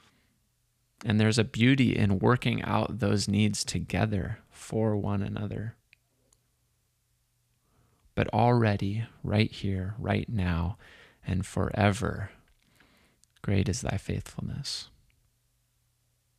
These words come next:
On, on Sunday, um, I wanna close just with sharing this from a friend. On Sunday, uh, after I had already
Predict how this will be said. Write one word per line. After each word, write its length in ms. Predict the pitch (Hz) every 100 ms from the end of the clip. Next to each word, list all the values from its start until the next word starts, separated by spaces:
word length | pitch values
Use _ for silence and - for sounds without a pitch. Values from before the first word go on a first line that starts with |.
| _ _ _ _ _ _ - _
On, 260 | 110 113 - _ _ _ _ _ _ _ _ _ _ _ _ _ _ _ _ _ _ _ -
on 200 | 120 113
Sunday, 720 | - - 127 123 113 104 127 135 - - _
um, 500 | 104 90 107 - 131 - _ _ _ _ _ _
I 40 |
wanna 160 | 110 101 101 -
close 280 | - 110 101
just 240 | - -
with 140 | 98 -
sharing 400 | - 101 98 95
this 300 | 95 - - -
from 160 | - 101
a 80 |
friend. 440 | 95 104 101 98 95 - _ _ _ _ _ _ - -
On 200 | 123 107
Sunday, 540 | - 113 113 110 101 -
uh, 340 | 110 92 95 -
after 360 | 104 117 - 113
I 60 |
had 120 | 104
already 360 | 104 107 101